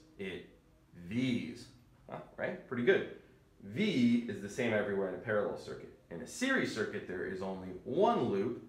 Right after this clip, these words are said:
and look at that, that's an I for one big loop, okay? So again, parallel, voltage is the same everywhere 'cause they split.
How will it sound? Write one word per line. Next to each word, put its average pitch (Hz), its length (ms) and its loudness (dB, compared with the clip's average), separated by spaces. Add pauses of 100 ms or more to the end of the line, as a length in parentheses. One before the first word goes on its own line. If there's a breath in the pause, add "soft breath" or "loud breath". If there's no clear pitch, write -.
(400)
and 143 100 -10
look 156 100 -8
at 160 60 -6
that, - 380 0 (280)
that's - 140 -16
an 98 140 -8
I 151 320 2 (400)
for 78 120 -8
one 101 380 -2
big 92 280 -6
loop, 80 180 -8 (240)
okay? 101 280 -4 (360)
So 87 80 -6
again, 120 420 0 (200)
parallel, 127 600 6 (520)
voltage 123 400 4
is 120 120 -2
the 123 80 -4
same 131 280 2
everywhere 123 420 2
'cause 98 180 -4
they 87 100 -6
split. 196 380 0